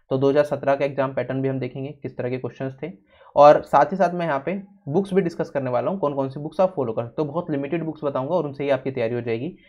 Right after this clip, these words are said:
अगर इस जगह एग्जाम की बात करें, कोई आपको ज़्यादा कोर्सेज भी परचेज करने की ज़रूरत नहीं है, ठीक है। जो YouTube पे कंटेंट्स अवेलेबल हैं उनसे ही आप अपनी पूरी तैयारी भी कर सकते हो इस एग्जाम की,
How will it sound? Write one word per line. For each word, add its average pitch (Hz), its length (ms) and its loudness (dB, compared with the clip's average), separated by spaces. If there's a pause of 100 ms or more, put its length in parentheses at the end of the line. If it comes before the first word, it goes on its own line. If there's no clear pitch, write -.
(140)
अगर 185 180 6
इस 185 120 0
जगह 180 300 -2
एग्जाम 147 340 0
की 160 80 -4
बात 135 220 -2
करें, 143 140 -4
कोई 143 160 -2
आपको 131 220 -2
ज़्यादा 135 220 0
कोर्सेज 131 320 -6
भी 143 80 -4
परचेज 131 280 -4
करने 123 260 -6
की 120 80 -6
ज़रूरत 120 280 -6
नहीं 117 120 -8
है, - 80 -14
ठीक - 420 -6
है। 160 100 2
जो 156 180 2
YouTube 151 300 -2
पे 151 80 -2
कंटेंट्स 135 420 -4
अवेलेबल 123 360 -4
हैं 156 140 -8
उनसे 131 280 -6
ही 135 120 -4
आप 123 140 0
अपनी 123 180 -8
पूरी 123 180 -6
तैयारी 113 260 -2
भी 151 140 -4
कर 131 160 -4
सकते - 360 -8
हो 135 200 0
इस 123 140 -2
एग्जाम 107 300 -6
की, - 200 -8